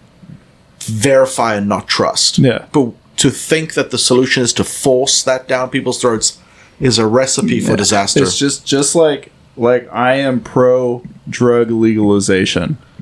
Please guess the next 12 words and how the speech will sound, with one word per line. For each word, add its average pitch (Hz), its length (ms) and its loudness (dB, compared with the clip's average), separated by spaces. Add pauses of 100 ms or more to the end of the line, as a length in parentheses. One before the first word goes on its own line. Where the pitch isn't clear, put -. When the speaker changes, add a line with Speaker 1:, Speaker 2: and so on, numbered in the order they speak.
(260)
Speaker 2:
I 127 160 2
am 107 280 -4
not 110 460 0
pro 107 520 -2 (160)
doing 110 540 0 (640)
s-, - 200 -2
hard 117 440 0
drugs 101 600 0 (160)
myself, 123 720 0 (640)
right? 104 400 2 (300)
But, 101 180 2
like, 107 320 0